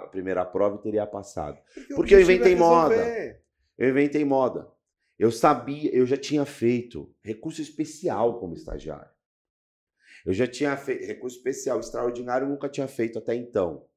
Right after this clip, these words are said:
Speaker 1: É, já tinha feito apelação, agravo de instrumento, já tinha contestado, já tinha, cara, já tinha feito de tudo. Por que cargas d'água eu fui escolher constitucional? Tinha tudo pra dar errado.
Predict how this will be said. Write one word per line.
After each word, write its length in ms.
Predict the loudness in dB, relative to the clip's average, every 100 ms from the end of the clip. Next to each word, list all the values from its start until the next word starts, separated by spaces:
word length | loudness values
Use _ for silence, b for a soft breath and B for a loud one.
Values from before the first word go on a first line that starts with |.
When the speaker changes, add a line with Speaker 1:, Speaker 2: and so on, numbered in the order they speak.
| b b b b b
Speaker 1:
É, 120 | -6
já 120 | -4
tinha 180 | -2 -4
feito 220 | -2 -4 -4
apelação, 640 | 2 2 2 0 -2 -2
agravo 280 | 0 -2 -2
de 100 | -8
instrumento, 600 | -6 -6 -2 -2 -4 -8
já 120 | -10
tinha 160 | -10 -10
contestado, 840 | -10 -8 -10 -10 -10 -8 -8 -10
já 140 | -8
tinha, 280 | -8 -6 -8
cara, 320 | -8 -12 -8
já 140 | -6 -6
tinha 160 | -10
feito 300 | -4 -4 -4
de 200 | -12 -18 -14
tudo. 520 | -10 -8 -6 -8 -12 _ _ _ _ _ _ _ _ _ _ _
Por 100 | -10 -10
que 120 | -8
cargas 440 | -6 -6 -6 -6
d'água 240 | -6 -6 -6
eu 40 |
fui 140 | -6 -12
escolher 400 | -8 -4 -4 -6
constitucional? 920 | -14 -18 _ -8 -4 -4 -4 -8 _ _
Tinha 160 | -6
tudo 200 | -6 -10
pra 120 | -8
dar 120 | -4 -2
errado. 440 | -2 -2 -4 -12